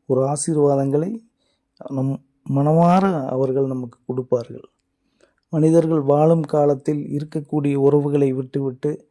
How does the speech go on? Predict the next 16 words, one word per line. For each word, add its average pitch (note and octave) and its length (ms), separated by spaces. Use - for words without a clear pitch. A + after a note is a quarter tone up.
அவர்கள் C#3 400
இல்லாத E3+ 540
பொழுது D3 480
சாஸ்திரம், C#3+ 640
சம்பிரதாயம், C#3+ 640
சடங்குகள் C#3+ 720
என்று C#3 360
செய்யக்கூடியதை C#3 720
விட, D3 540
அவர்கள் C#3 460
இருக்கும் F3 520
பொழுதே F#3+ 500
நன்றாக C#3+ 480
பார்த்து C3+ 360
கொள்ள B2+ 200
வேண்டும். A#2+ 380